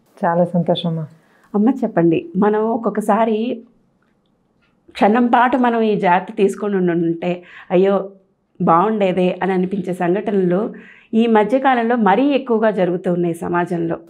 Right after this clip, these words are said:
Speaker 1: అవునమ్మా.
Speaker 2: అసలు అది దేనికి కారణం అంటారు? ఆ ఒక్క క్షణం మనం జాగ్రత్త వహించాలి అని అంటే మనం ఏం చేయాలంటారు? ఒకసారి మీ వివరణ ఇవ్వండి.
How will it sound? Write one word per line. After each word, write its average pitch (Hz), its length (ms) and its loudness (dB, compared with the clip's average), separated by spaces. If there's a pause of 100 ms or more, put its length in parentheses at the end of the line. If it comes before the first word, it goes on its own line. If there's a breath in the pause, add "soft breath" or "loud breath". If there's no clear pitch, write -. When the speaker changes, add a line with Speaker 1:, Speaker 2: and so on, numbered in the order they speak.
(180)
Speaker 1:
అవునమ్మా. 180 360 0 (380 soft breath)
Speaker 2:
అసలు 226 240 0
అది 226 200 -4
దేనికి 262 460 0
కారణం 208 420 -2
అంటారు? 175 600 -4 (220)
ఆ 196 140 0
ఒక్క 185 240 -4
క్షణం 277 460 -4
మనం 240 220 -2
జాగ్రత్త 196 380 0
వహించాలి 214 600 -4
అని 180 160 -4
అంటే 170 420 -4 (340 loud breath)
మనం 208 180 2
ఏం 180 260 0
చేయాలంటారు? 175 720 -4
ఒకసారి 175 880 -4 (240)
మీ 175 400 2
వివరణ 170 300 0
ఇవ్వండి. 190 480 -2